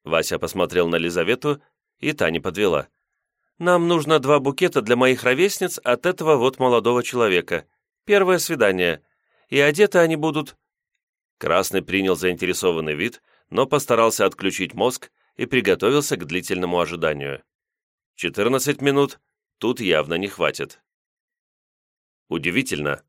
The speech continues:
но Лиза и в самом деле уложилась в отведенное время, что можно было считать, если не восьмым чудом света, то уж во всяком случае во втором десятке. Успели заехать и за Верочкой, и за Катей,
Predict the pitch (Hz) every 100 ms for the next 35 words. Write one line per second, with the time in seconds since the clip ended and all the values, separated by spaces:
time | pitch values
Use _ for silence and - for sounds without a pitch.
0 | _ _ 110 101 107 123 117 117 110 120
1 | 107 92 82 127 139 104 87 80 113 110
2 | 92 - 90 85 82 82 80 82 110 127
3 | 92 _ - - 147 127 135 131 117 113
4 | - 104 107 92 87 95 87 95 95 92
5 | - 98 87 95 85 82 - 87 113 120
6 | - _ _ _ 120 131 110 110 127 120
7 | 107 - 131 131 127 104 98 110 95 85
8 | 87 98 85 - - 67 _ _ _ _
9 | _ _ _ 85 87 - 139 127 104 107
10 | 104 101 95 - 101 95 90 80 107 143
11 | 143 - 139 - 107 87 80 - 113 120
12 | 123 113